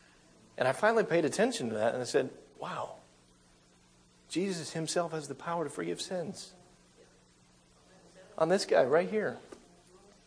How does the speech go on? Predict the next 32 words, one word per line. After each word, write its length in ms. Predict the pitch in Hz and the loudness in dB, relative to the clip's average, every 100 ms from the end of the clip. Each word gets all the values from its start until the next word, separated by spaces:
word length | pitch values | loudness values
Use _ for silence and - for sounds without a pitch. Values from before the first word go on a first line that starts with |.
| _ - _ | _ -20 _
And 120 | 151 | 0
I 20 | 156 | 2
thought, 320 | 165 - - | 2 0 -2
you 60 | |
know, 120 | 156 80 | -4 -4
well, 120 | 92 113 | -8 -4
forget 440 | 113 98 139 - | -4 2 0 2
the 160 | 107 98 | -2 -2
thief 300 | - 123 98 | -2 -2 0
on 80 | |
the 80 | 95 | -2
cross, 300 | 95 139 127 | 4 4 6
or 80 | 113 | 0
who 100 | 160 | -2
cares? 480 | - 180 160 - - - - - - | 0 0 0 -4 -16 -20 -20 -20 -6
If 120 | 127 | 0
Jesus 340 | 151 151 135 | 2 4 4
says, 360 | 147 127 120 - - - - | 8 8 6 -6 -12 -16 -6
"Today 200 | 120 135 | 4 6
you 100 | 147 | 6
will 80 | 135 | 4
be 100 | 143 | 4
with 180 | 139 135 | 4 4
me 140 | 131 | 0
in 80 | 117 | 4
paradise," 500 | 151 165 117 120 - | 6 6 6 4 4
then 360 | 135 127 120 - - - _ _ _ - - - - - | 2 2 -2 -10 -20 -20 _ _ _ -20 -20 -20 -12 -4
he 80 | 151 | 8
knows 260 | 165 165 | 8 8
something 380 | 175 170 170 160 | 6 6 6 8
I 160 | 165 165 | 8 8
don't. 420 | 160 175 - | 6 4 -2